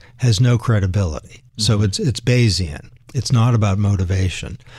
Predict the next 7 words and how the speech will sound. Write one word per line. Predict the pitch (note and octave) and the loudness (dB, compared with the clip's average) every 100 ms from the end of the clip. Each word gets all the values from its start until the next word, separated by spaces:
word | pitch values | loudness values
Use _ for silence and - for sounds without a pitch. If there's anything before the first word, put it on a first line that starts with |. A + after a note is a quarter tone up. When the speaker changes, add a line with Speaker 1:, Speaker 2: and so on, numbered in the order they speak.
| - - | -20 -14
Speaker 1:
So | - A2+ A#2+ | -2 0 2
I | A#2+ A#2+ | 2 2
believe | C3 B2 A#2 | 2 2 2
that | F2+ G#2+ | 0 -2
dropped | G#2+ G#2+ G#2+ | 0 0 0
objects | G#2 G2 A2 A#2+ - | 0 0 -2 -4 -4
fall. | - E2+ D2 G#2+ D#3+ | -4 -4 -4 -4 -4